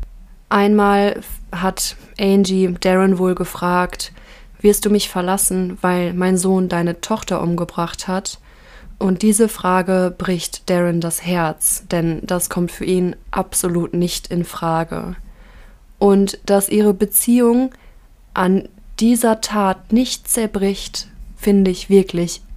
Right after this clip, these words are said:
unfassbar schön. Dass es mit Sicherheit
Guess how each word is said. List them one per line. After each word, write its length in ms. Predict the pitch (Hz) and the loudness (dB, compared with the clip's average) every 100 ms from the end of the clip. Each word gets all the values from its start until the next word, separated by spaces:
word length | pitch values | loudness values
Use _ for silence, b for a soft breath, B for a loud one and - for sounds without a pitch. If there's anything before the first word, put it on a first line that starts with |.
| - | 2
unfassbar 1120 | 208 180 180 175 - - 160 160 - - 160 | 6 6 4 -2 -10 -8 -6 -4 -6 -6 -6
schön. 500 | 160 - 165 151 - - - - - - - | -2 -2 -2 -6 -8 -12 -18 -20 -20 -20 -14
Dass 320 | - 214 196 | -2 0 2
es 160 | 208 208 | 2 4
mit 160 | 190 | 4
Sicherheit 640 | 202 202 202 196 190 190 | 2 -2 -2 0 0 -2